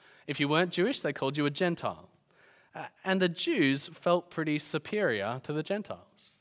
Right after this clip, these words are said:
I mean, they were the ones that God had made himself known to. They were the ones that God had given his law to. They were the ones that God had given a land, a special land, a flourishing land. God had promised to look after them forever.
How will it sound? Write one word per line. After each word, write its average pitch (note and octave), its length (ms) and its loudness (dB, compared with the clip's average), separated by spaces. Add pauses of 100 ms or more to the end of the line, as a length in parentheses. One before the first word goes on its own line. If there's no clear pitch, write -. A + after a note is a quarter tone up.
(120)
I D3 60 -4
mean, D#3 80 2
they D#3 140 6
were G#3 80 4
the F3+ 80 2
ones B2+ 220 0
that C3+ 140 -2
God C3 220 2
had D#3 140 0
made C#3+ 160 2
himself D#3+ 320 -2
known G#3 220 -2
to. - 120 -14 (800)
They D3 180 4
were E3+ 80 6
the D#3+ 80 2
ones D#3 220 2
that C3 160 -2
God C#3 220 0
had C#3 160 -4
given D3 220 -2
his D#3 180 -4
law F#3 320 4
to. C3+ 180 0
They D#3 140 8
were F#3+ 80 8
the F3 100 4
ones E3 300 2
that D3 180 0 (260)
God D#3 220 6
had D3+ 160 -2
given F#3 260 2
a C3 120 6
land, C3+ 580 0
a C3+ 180 -4
special - 560 -2
land, A#2+ 320 -2
a B2 220 -2
flourishing D#3 680 -2
land. F#2 320 -12 (380)
God E3+ 200 2
had D#3+ 160 0
promised F#3+ 360 0
to D#3 60 -6
look D3+ 200 -4
after D3+ 260 -2
them E3 240 -2
forever. D3+ 380 -4